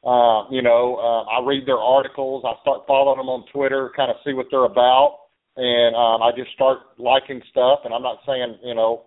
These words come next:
my, my way is right or if it's, you know, whatever, but I just start to get a feel that they, they, you know, one, they're not only, uh, you know,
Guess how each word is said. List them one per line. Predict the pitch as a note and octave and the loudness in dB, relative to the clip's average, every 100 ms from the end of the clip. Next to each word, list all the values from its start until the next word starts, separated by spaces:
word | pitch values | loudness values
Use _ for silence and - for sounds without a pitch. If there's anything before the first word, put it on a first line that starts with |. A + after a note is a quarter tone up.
| _ | _
my, | A#2+ A#2+ A2 | -2 0 2
my | C3 | 2
way | C3 C#3 | 2 2
is | C3 A2 | 0 -2
right | B2 C3 C#3 C3 | 2 4 4 2
or | A#2+ | -4
if | A2 | -10
it's, | C3 _ | -14 _
you | B2+ A#2+ | -10 -4
know, | A2 | -2
whatever, | A#2 B2 D3 A#2+ A#2 | 0 2 2 0 -6
but | A#2+ | -4
I | A#2+ | -4
just | C3 - | -6 -4
start | D#3 - | -2 -2
to | B2 | -6
get | C#3 | -6
a | B2 - | -6 -6
feel | D3+ D3 B2+ B2+ | -2 0 0 -6
that | A2+ - _ _ _ | -12 -14 _ _ _
they, | B2+ B2 | -2 -2
they, | B2 B2 A2+ | 0 -2 -4
you | B2 | -6
know, | A#2+ | -4
one, | A#2 C#3 D3+ C#3+ | -2 2 2 0
they're | A#2+ A#2 | -8 -6
not | C3+ C#3 | -2 0
only, | C3 B2 A2+ | 0 -4 -8
uh, | A2 B2 | -10 -6
you | |
know, | B2+ | 0